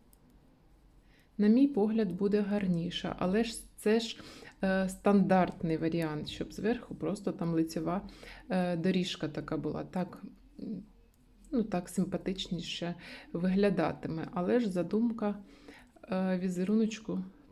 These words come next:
трошки ін-, трішечки інша, нестандартна. Тому тут вже на свій смак вив'язуйте. Або протяжка, або три разом лицьовою.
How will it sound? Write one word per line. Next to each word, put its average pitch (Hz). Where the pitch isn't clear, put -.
трошки 196
ін-, -
трішечки 202
інша, 180
нестандартна. 185
Тому 214
тут 233
вже 196
на 190
свій 196
смак -
вив'язуйте. 160
Або 180
протяжка, 233
або 190
три -
разом 190
лицьовою. 185